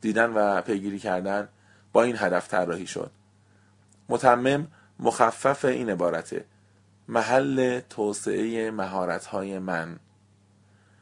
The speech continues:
به دلیل دیگه هم اسمشو متمم گذاشتم و اون این که،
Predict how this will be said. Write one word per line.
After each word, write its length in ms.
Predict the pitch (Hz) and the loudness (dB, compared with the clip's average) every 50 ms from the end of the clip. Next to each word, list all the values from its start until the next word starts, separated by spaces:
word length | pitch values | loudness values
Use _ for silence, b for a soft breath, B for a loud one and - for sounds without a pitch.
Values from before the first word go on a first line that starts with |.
| _ _ - | _ _ 0
به 100 | - 139 | 4 6
دلیل 240 | 143 151 175 202 202 | 8 8 8 6 2
دیگه 320 | 160 165 170 185 165 139 | 2 2 0 2 2 2
هم 100 | 120 117 | 2 0
اسمشو 280 | 117 - - 120 - 120 | -2 -6 -6 -8 -8 -6
متمم 340 | 117 110 113 107 110 110 | -4 -2 -2 -2 -2 -2
گذاشتم 440 | 107 110 110 120 123 - 143 143 143 | -4 -4 -4 -4 -6 -4 -6 -6 -4
و 40 | 139 | -4
اون 100 | 139 147 | -4 -4
این 100 | 156 156 | -4 -4
که، 300 | 147 156 160 156 151 | -4 -2 -2 -2 -4